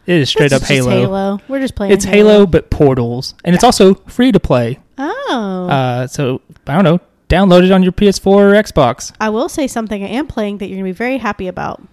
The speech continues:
Speaker 1: Is it Stardew?
Speaker 2: It's Stardew Valley.
Speaker 1: How are you liking it?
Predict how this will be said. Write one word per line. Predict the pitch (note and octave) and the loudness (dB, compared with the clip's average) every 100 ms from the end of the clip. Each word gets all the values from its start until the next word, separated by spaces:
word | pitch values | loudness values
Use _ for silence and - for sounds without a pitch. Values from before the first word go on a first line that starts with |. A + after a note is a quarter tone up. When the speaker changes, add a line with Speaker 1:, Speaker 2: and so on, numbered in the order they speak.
| _ _ _ _ | _ _ _ _
Speaker 1:
Is | - E3 | -10 -6
it | D#3+ D3+ | -4 -6
Stardew? | - F#3+ A3+ C4+ C#4+ A#3 | -2 2 4 4 2 0
Speaker 2:
It's | G#3+ - | -4 -4
Stardew | G#3+ G#3+ C4+ C#4+ | -4 -4 -4 -2
Valley. | D4+ A4 A4 F#4+ F#4 F#4 F#4 F4+ _ _ _ _ _ | -4 -4 -4 -2 -2 -2 -2 -6 _ _ _ _ _
Speaker 1:
How | - | 0
are | F#3+ | 2
you | F3+ | 4
liking | E3 D3 | 2 -2
it? | C3 | -8